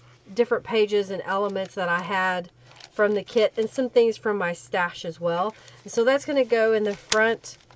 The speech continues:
of this Midori cover. And then I've got a couple more of the journals that were made. This one has a tutorial for the page that you see here. And then here is the third journal.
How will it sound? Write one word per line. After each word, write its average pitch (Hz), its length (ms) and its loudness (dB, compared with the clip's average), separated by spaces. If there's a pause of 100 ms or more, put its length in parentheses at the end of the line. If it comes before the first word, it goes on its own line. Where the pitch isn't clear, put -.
(180)
of 185 240 -4
this 196 260 -6
Midori 190 640 -8
cover. 190 560 -2 (680)
And 202 160 -4
then 220 360 2
I've 202 320 -2
got 202 400 0
a 175 60 -14
couple 240 340 0
more 240 240 4
of 226 100 2
the 220 80 0
journals 202 580 -2
that 196 200 -2
were 190 160 -6
made. 190 500 -2 (1900)
This 214 180 -4
one 214 220 2
has 196 240 0
a 190 80 -4
tutorial 208 640 -2
for 190 260 -2
the 165 300 -6 (300)
page 262 400 2
that - 240 -6
you 190 80 -12
see 175 260 -14
here. 180 420 -2 (220)
And 190 100 -12
then 190 140 -4
here 208 300 -4
is 175 500 -6 (460)
the 202 140 -2
third 381 520 -2
journal. 214 520 0